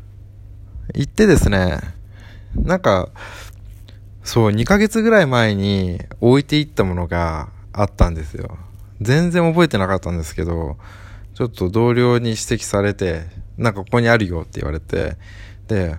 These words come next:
「あ、本当だ」と思って見ると、あの、紙袋が置いてあってですね、「あ、確かにこんな紙袋置いたな」と思って、ホチキス止めで、あの、しまってあったんですけど、中身見たら、タオルが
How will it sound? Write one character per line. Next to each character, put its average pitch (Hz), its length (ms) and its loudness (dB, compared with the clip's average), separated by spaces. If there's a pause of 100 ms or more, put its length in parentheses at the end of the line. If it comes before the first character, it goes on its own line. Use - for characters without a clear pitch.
(140)
「あ、 110 160 2
本 131 220 -2
当 139 140 0
だ」 123 200 6
と 98 100 -6
思 90 100 -4
っ - 20 -10
て 95 120 -2
見 151 200 2
る 214 120 2
と、 101 600 2 (160)
あ 123 100 6
の、 120 120 4
紙 160 220 2
袋 202 380 2
が 95 100 2
置 98 100 0
い 95 40 -4
て 98 120 -2
あ 98 60 2
っ 98 40 -6
て - 100 -10
で - 120 -8
す - 120 -10
ね、 50 260 -6 (360)
「あ、 127 160 6
確 180 220 2
か 139 80 0
に 117 60 0
こ 135 100 0
ん 147 40 2
な 151 80 2
紙 156 180 0
袋 139 200 -2
置 117 80 2
い 123 40 -6
た 131 100 -2
な」 131 280 2
と 101 80 -8
思 80 140 -6
っ 78 40 -10
て、 - 440 -6 (280)
ホ 120 120 -2
チ - 140 -6
キ 143 100 -2
ス 147 100 -4
止 143 120 4
め 135 420 0
で、 127 420 0 (1000)
あ 107 140 0
の、 101 220 -2
し - 120 -6
ま 120 100 4
っ 110 40 0
て - 80 0
あ 117 40 0
っ - 20 -2
た - 100 -4
ん 82 60 -4
で 78 60 -6
す - 100 -12
け - 100 -6
ど、 85 320 -4 (180)
中 120 220 0
身 156 80 -2
見 120 100 -4
た 90 140 0
ら、 92 340 0 (920)
タ 175 180 8
オ 160 80 4
ル 110 100 0
が 82 380 -4